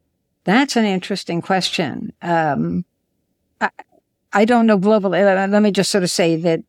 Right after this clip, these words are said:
that certainly the Western world, it's clear. Yes.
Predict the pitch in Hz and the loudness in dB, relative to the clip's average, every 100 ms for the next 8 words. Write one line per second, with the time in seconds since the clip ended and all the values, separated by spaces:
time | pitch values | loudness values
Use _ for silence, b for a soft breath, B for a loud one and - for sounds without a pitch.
0 | - 175 - - 220 - 180 170 170 165 | -6 -4 -4 -2 -2 0 0 2 0 2
1 | 175 - 180 156 151 190 156 - 151 135 | 0 -2 -4 -2 0 2 0 -2 -8 -10
2 | - - 156 - 156 _ - 202 - - | -12 -10 -10 -10 -18 _ -12 -6 -6 -8
3 | - | -16